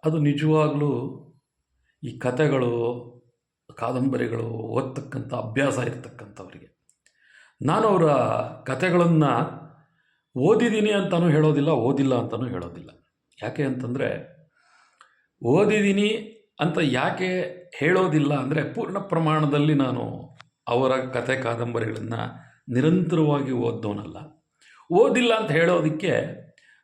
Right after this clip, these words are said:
ಆ, ನಾನು ಓದಿಲ್ಲ ಅಂತ ಯಾಕೆ ಹೇಳೋದಿಲ್ಲ ಅಂತಂದ್ರೆ,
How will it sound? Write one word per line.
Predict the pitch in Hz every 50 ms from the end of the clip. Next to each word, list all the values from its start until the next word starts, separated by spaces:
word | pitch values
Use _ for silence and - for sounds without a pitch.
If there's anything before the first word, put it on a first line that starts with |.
| _ -
ಆ, | 160 165 151 147 139 139
ನಾನು | 139 147 156 160 156 151
ಓದಿಲ್ಲ | 147 147 170 190 180 196 185 180 175
ಅಂತ | 175 170 151 151
ಯಾಕೆ | 131 135 135 - -
ಹೇಳೋದಿಲ್ಲ | 135 135 131 127 123 120 120 120
ಅಂತಂದ್ರೆ, | 117 117 113 - 131 151 - 120 110 131 - - - -